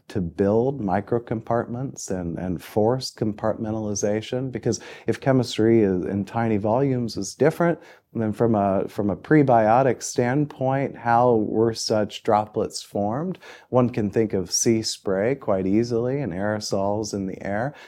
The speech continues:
but there are other physical means of, of making these microcompartments. I think we're constantly doing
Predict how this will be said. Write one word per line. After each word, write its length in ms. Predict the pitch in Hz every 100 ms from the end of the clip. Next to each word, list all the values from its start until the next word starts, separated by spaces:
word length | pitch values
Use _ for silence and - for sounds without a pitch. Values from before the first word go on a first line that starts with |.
| -
but 120 | 143
there 140 | 143
are 100 | 135
other 260 | 147 151 127
physical 600 | - 120 104 95 - 92
means 520 | 98 95 107 131 -
of, 240 | 95 92 -
of 200 | 92 107
making 380 | 98 90 95
these 220 | 92 90 -
microcompartments. 1160 | 92 92 92 - 90 98 92 107 107 - - - - - -
I 120 | 143
think 280 | 147 165 131 156 143 139 143 135
we're 380 | 131 135 131 - _ _ _ _ _ _ _ - _
constantly 640 | - 185 196 - 151 151 139
doing 680 | 143 135 131 123 101 -